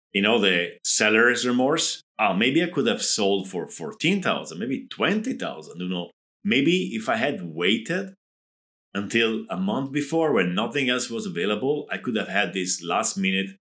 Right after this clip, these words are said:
very high sale." And the truth is that you probably will never know it. I'm sure there's softwares and analysis which look at what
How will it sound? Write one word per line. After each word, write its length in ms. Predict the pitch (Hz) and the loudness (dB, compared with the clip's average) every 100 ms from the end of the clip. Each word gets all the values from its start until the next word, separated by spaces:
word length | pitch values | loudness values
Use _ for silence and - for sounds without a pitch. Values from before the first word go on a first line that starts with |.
| _ _ 90 | _ _ -10
very 460 | 90 113 98 92 | 0 2 4 2
high 420 | 78 80 78 78 - - | 0 -2 -2 -6 -8 -2
sale." 440 | - 196 127 - - _ _ _ _ _ _ _ _ _ _ _ _ - | 0 2 0 -4 -14 _ _ _ _ _ _ _ _ _ _ _ _ 0
And 120 | 139 | 2
the 60 | 156 | 4
truth 300 | - 247 208 | 4 4 4
is 120 | 139 | 4
that 260 | 131 - - | 4 0 -6
you 120 | 160 156 | -2 4
probably 260 | 202 165 | 6 6
will 160 | 117 107 | 6 6
never 320 | 101 95 87 | 4 4 0
know 160 | 87 82 | 0 -4
it. 180 | 71 127 | -4 -4
I'm 120 | 147 | 0
sure 300 | - 233 139 | 0 0 0
there's 320 | 123 - - | 2 2 0
softwares 800 | - - 110 117 - 117 110 101 | -2 2 4 2 2 2 2 2
and 100 | 95 | 0
analysis 640 | 85 87 107 107 110 - | -2 0 0 2 2 0
which 180 | 87 - | -2 -4
look 200 | 92 90 | -4 -4
at 120 | 82 | -4
what 200 | 82 85 | -6 -8